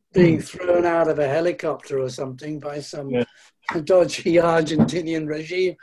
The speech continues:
Speaker 1: or whatever it is that you have to face, you know.
Speaker 2: Yeah.
Speaker 1: And I suppose
Speaker 2: Yeah.
Speaker 1: moment by moment,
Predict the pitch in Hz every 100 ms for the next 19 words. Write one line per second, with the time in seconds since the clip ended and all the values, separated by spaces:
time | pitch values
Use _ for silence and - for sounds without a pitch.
0 | - - 180 202 208 208 208 208 247 202
1 | 185 185 170 185 - 214 226 240 196 127
2 | - 170 147 143 147 _ 117 117 - 175
3 | 170 214 208 196 208 190 - _ _ -
4 | - _ 175 208 214 208 196 170 170 175
5 | 196 151 131